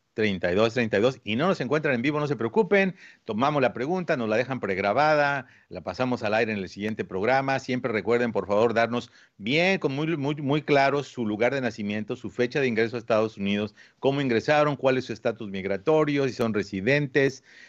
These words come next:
si son ciudadanos, si son indocumentados, sus familiares también, para que pueda Rafael responder la pregunta, o mejor, llámenos en vivo y en directo, y así hacemos un diálogo que es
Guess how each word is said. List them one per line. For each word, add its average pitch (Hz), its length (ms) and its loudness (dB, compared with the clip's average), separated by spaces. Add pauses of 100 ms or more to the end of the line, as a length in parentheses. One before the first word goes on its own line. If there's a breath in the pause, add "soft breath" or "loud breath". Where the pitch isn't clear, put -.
(140 loud breath)
si - 160 -12
son 104 200 -4
ciudadanos, 131 760 0
si 98 140 -10
son 98 400 -6
indocumentados, 92 1120 0
sus 104 140 -10
familiares 101 580 0
también, 113 300 -2
para 95 180 0
que - 100 -10
pueda 113 380 0 (320 loud breath)
Rafael 101 680 0 (260 soft breath)
responder 101 420 0
la 120 140 0
pregunta, 170 340 2
o 156 140 2
mejor, 185 420 0
llámenos 175 400 -2
en 143 120 -8
vivo 156 220 -2
y 151 60 -4
en 143 140 -6
directo, 156 420 2
y 110 80 2
así 117 300 -4
hacemos 113 360 -4
un 110 200 -4
diálogo 127 600 2
que 110 120 -2
es 110 160 -6